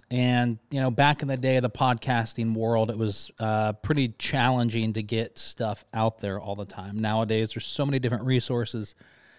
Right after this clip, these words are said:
that exist, and it's so much easier to just upload a podcast and have it go wherever you want to go,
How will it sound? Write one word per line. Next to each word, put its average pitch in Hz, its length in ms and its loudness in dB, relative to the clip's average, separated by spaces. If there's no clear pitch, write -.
that 123 120 -2
exist, 123 600 2
and 113 100 0
it's 110 160 -4
so 131 260 2
much 127 320 0
easier 120 460 0
to 110 140 -4
just 107 260 -6
upload 117 400 0
a 107 60 0
podcast 113 760 -2
and 104 100 -2
have 120 120 2
it 110 120 -6
go 113 180 2
wherever 110 320 2
you 107 140 0
want 107 200 -4
to - 100 -10
go, 117 480 4